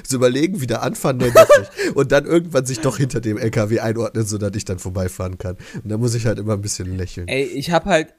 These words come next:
Speaker 2: so häu-, also ich, wenn ich, wenn ich wirklich Auto fahre, dann fahre ich ja tatsächlich häufig Autobahn.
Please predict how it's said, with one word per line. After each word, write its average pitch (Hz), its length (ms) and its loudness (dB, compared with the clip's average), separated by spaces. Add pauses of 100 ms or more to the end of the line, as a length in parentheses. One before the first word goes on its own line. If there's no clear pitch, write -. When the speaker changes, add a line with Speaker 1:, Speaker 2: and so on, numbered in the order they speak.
Speaker 2:
so 214 580 -6
häu-, 175 140 -2
also 147 160 -4
ich, 139 200 -6
wenn 208 160 2
ich, - 280 -14
wenn 196 100 0
ich 226 140 -10
wirklich 202 280 -8
Auto 180 260 -4
fahre, 160 340 -4
dann 147 100 -2
fahre 147 180 -2
ich - 60 -14
ja 139 60 -8
tatsächlich - 580 -10
häufig 180 400 0
Autobahn. 123 640 -6